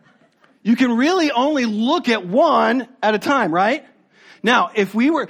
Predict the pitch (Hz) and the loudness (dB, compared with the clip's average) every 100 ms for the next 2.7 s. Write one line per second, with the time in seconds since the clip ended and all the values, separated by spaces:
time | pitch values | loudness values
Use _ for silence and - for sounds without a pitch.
0 | - 220 214 214 226 247 262 240 226 175 | -6 -4 -4 -4 -2 -2 -2 -2 -4 -4
1 | 214 214 208 202 160 147 175 220 233 175 | -4 -2 -4 -2 -4 -2 0 -2 -2 -4
2 | 151 180 254 233 165 196 | 0 2 2 2 -2 -4